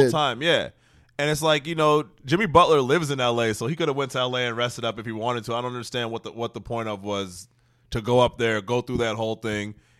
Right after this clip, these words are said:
Speaker 2: get introduced, be an all-star the whole weekend, and then when the game comes, you don't play. And it's not like you weren't gonna get a lot of minutes. I mean, you're a top ten player in the N B A.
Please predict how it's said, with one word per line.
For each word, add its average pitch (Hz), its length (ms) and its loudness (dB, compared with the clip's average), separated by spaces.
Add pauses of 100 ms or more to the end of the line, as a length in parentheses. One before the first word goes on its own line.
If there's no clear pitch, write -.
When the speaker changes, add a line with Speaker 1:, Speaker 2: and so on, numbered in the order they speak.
Speaker 2:
get 135 160 -2
introduced, 113 680 -6
be 127 140 0
an 127 100 0
all-star 117 480 -2
the 107 80 -2
whole 107 180 -2
weekend, 120 340 -4
and 104 100 -6
then 113 80 -4
when 107 100 -8
the 101 60 -8
game 120 340 -2
comes, 104 340 -6
you 113 80 -6
don't 107 220 -6
play. 104 400 -4 (580)
And 101 400 -6
it's 104 160 -14
not 139 200 0
like 127 160 -4
you 123 100 -6
weren't 120 260 -4
gonna 117 160 -6
get 110 140 -4
a 107 40 -2
lot 101 180 0
of 95 60 -8
minutes. 113 280 -4
I 104 40 -6
mean, 101 140 -10
you're 104 120 -4
a 104 40 -6
top 107 280 -2
ten 107 200 -8
player 107 200 -4
in 98 80 -6
the 95 80 -6
N 92 80 -10
B 95 120 -4
A. 85 180 -6